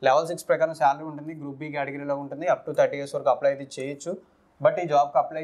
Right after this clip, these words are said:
చేయాలనుకుంటే మీరు పీజీ కంప్లీట్ చేసి ఉండాలి. పీజీలో కూడా మీరు సైకాలజీ బేస్ మీద పీజీ కంప్లీట్ చేసి ఉండాలి. Master's degree in psychology, clinical psychology from a recognized university అని చెప్పి మెన్షన్ అయితే చేశారు. డ్రైవర్ పోస్ట్కి సంబంధించి చూసుకుంటే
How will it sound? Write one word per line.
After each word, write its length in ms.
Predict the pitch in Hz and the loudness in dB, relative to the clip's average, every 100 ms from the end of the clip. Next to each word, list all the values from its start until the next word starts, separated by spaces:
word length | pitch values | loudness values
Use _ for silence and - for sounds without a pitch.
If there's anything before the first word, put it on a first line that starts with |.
| 156 | 0
చేయాలనుకుంటే 400 | 147 147 147 156 | 0 0 -2 -4
మీరు 100 | 156 151 | -4 -6
పీజీ 240 | 147 170 180 | -4 -2 0
కంప్లీట్ 260 | 165 151 151 151 | 0 -2 -10 -10
చేసి 120 | 139 | -4
ఉండాలి. 200 | 139 147 160 | 0 0 -2
పీజీలో 360 | 156 160 160 156 | -6 -4 -2 -2
కూడా 160 | 147 143 127 - _ _ _ 139 | 0 2 0 -2 _ _ _ -8
మీరు 140 | 139 123 - | -6 -4 0
సైకాలజీ 600 | 139 147 165 156 151 147 135 | 2 4 2 2 -2 -16 -14
బేస్ 200 | 139 - | -16 -14
మీద 100 | 143 156 | -14 -12
పీజీ 240 | 151 139 143 147 | -10 -8 -2 -2
కంప్లీట్ 260 | 127 135 139 | -2 -6 -10
చేసి 120 | 123 127 | -8 -2
ఉండాలి. 180 | 113 - 139 | -2 -2 0
Master's 340 | 139 147 160 147 | 0 0 -6 -6
degree 200 | 139 143 | -6 -6
in 60 | 139 | -2
psychology, 440 | 131 131 143 147 196 - _ _ - | -2 0 0 0 -6 -8 _ _ -4
clinical 340 | 151 160 165 156 | -2 2 2 2
psychology 420 | 147 143 143 151 147 | 0 2 2 0 -4
from 120 | 143 139 | -2 0
a 40 | 131 | -2
recognized 500 | 139 143 143 139 135 135 | -2 -4 -4 -12 -12 -10
university 340 | 139 139 139 143 | -8 -8 -8 -10
అని 80 | 135 | -10
చెప్పి 180 | 131 170 214 - _ _ _ | -6 -6 -6 -10 _ _ _
మెన్షన్ 280 | 143 143 156 | -2 0 -2
అయితే 140 | 151 151 | -4 -2
చేశారు. 320 | 139 127 147 202 - _ _ _ _ _ 135 | -2 0 -2 -2 -6 _ _ _ _ _ 2
డ్రైవర్ 280 | 151 175 196 | 4 6 2
పోస్ట్కి 320 | 175 185 185 160 | 0 -4 -6 -4
సంబంధించి 360 | 170 165 165 156 | -2 0 -2 -4
చూసుకుంటే 260 | 151 156 | -8 -6